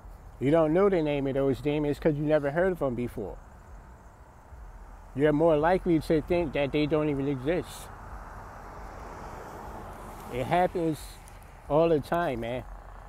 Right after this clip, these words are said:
And because of this, this is why many are called and few are chosen, man.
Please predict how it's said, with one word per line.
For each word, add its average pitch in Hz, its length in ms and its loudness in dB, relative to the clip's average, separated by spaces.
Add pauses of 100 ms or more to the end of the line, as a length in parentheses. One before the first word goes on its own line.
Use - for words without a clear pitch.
(240)
And 135 160 2
because 190 500 6
of 143 160 2
this, 147 300 0
this 151 320 0
is 143 160 2
why 156 320 6
many 143 320 2
are 151 80 4
called 143 340 2
and 123 140 -2
few 147 220 0
are 127 60 0
chosen, 123 460 2
man. 110 240 -2